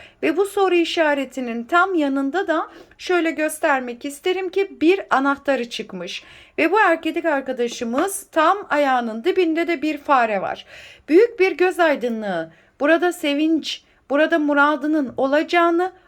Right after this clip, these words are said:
ama ayağında bir tane de fare çıkması burada kursağında kalabilir diyor.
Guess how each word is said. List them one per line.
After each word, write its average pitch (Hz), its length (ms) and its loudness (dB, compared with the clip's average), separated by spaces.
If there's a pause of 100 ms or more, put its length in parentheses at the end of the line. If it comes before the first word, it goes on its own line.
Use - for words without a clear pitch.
(160)
ama 294 460 2
ayağında 247 640 2
bir 381 200 0
tane 269 320 -2
de 277 80 -2
fare 302 420 0
çıkması 262 600 -4 (480)
burada 381 360 2
kursağında 339 760 0
kalabilir 294 760 0
diyor. 175 260 -4